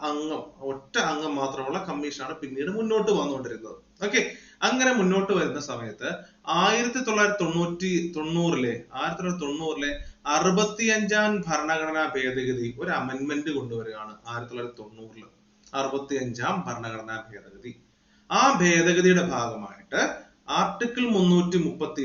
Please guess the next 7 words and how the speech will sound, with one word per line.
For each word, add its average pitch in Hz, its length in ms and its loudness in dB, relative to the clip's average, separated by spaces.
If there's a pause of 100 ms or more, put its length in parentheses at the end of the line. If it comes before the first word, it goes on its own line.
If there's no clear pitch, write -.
എട്ട്, - 180 -12 (120)
നമ്മൾ 156 180 -4 (140)
നേരത്തെ 147 340 2 (120)
പറഞ്ഞത് 127 340 -2
എന്താണ്? 123 280 -6 (360)
ഒരു 180 100 -4 (120)
കമ്മീഷനെ 185 640 4